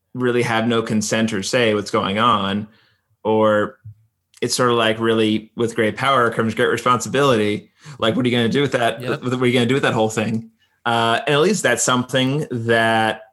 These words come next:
Speaker 1: they're staying consistent with is the people coming to terms with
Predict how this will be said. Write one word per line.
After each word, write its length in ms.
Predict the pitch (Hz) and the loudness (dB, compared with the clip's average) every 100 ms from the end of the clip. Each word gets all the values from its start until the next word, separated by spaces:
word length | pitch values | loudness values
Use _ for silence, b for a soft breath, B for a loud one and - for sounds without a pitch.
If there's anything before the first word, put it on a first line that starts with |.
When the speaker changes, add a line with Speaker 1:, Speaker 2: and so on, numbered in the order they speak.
| _ _ | _ _
Speaker 1:
they're 260 | 120 123 117 | -4 2 2
staying 240 | 117 117 | 2 -2
consistent 540 | 110 117 110 110 135 135 | -2 -4 -4 -4 -6 -4
with 280 | 139 135 - | -2 -2 -6
is 600 | 113 110 110 110 110 - | -2 0 2 0 -2 -2
the 120 | 120 | -2
people 800 | 113 - 127 117 113 113 110 - _ - | -4 -2 -6 0 2 2 -2 -6 _ -8
coming 240 | 127 117 | -4 -2
to 60 | 110 | -2
terms 520 | - 113 107 107 107 | -2 -2 0 -2 -2
with 460 | 107 104 110 - | -2 -2 -4 -12